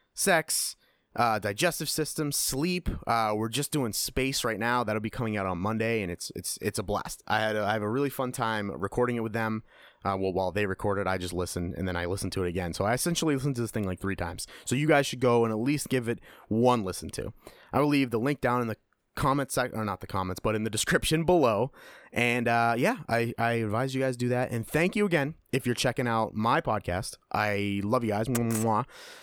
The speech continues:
Thank you if you're coming in here from Facebook or from YouTube, or,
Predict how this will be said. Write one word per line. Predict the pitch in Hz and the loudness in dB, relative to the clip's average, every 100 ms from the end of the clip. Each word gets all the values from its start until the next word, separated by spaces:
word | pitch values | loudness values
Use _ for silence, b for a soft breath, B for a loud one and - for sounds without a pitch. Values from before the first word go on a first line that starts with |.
| B | B
Thank | 151 151 | 0 2
you | 170 | 2
if | |
you're | 160 147 | 2 2
coming | 165 156 | 2 2
in | 151 | 2
here | 160 151 | 0 0
from | - 104 | -2 -4
Facebook | - 214 - 220 202 - | 2 0 2 2 2 4
or | 135 113 | 4 4
from | 104 107 | 0 2
YouTube, | 170 185 - 185 165 - | 2 4 4 4 4 4
or, | 123 123 123 120 | 4 6 4 2